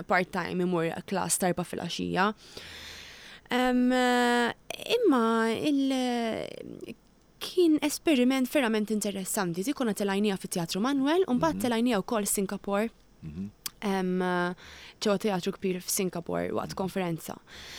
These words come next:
Speaker 1: Em, u il-, il-, li kien interessanti li l-proċess kien kważi eżatt għal proċess li kont imtorrija bih jiena ma' John. Ġifieri x-xogħol konna kważi, kważi noħorġu bih aħna. It-direttur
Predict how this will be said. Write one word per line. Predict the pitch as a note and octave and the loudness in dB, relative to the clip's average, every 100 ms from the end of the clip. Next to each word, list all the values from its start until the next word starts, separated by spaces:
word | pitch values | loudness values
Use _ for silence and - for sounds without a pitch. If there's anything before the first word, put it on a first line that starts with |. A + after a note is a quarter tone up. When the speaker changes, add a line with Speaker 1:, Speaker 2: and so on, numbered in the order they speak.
| - - - | -12 -12 -4
Speaker 1:
Em, | C4+ C4 B3+ B3+ B3+ | -2 2 2 2 2
u | - - G4 E4+ - | 0 2 4 6 4
il-, | F4 E4 D#4 | 4 4 4
il-, | - G4+ - E4 | -2 -4 2 2
li | D#4+ | 2
kien | D4 | 2
interessanti | C4 A#3+ A#3 - F4+ C#4 | 0 0 -2 0 2 2
li | D4 | 2
l-proċess | A#3+ G#3+ A3+ A3+ - | 0 0 0 0 0
kien | A#3 | 0
kważi | G#3+ A3+ G#3+ A3 G#3+ | 2 2 2 0 0
eżatt | A#3 G#3+ G3 F#3+ F#3 - - | 2 2 0 -2 -6 -6 -2
għal | A#3 | -2
proċess | G3 G3 F#3 | -2 -6 -6
li | G3+ | -4
kont | G3 F#3+ | -4 -4
imtorrija | G3 G3 F#3 F3+ E3+ | -4 -2 -2 -2 -4
bih | F3 | -6
jiena | F3 E3+ E3 | -4 -4 -4
ma' | E3+ | -4
John. | F#3+ F3 | -4 -4
Ġifieri | F#3 F#3+ F#3 | -4 -2 0
x-xogħol | G#3 - C#4 G3+ G3 | 0 0 2 2 2
konna | - G#3+ G3+ G#3 | 0 -2 -2 -2
kważi, | A3+ G#3 | -4 -4
kważi | A3 G#3 A3 | -4 -2 -2
noħorġu | A3 A3+ G#3+ A#3+ | 0 0 -2 0
bih | A3 A3 | -2 2
aħna. | G#3+ G#3 G3+ F3+ E3 F3 - - - A3+ | 2 2 2 2 0 -4 -14 -18 -8 -6
It-direttur | G#3+ A3+ G#3 - C4+ A3 | -4 -2 -2 0 0 0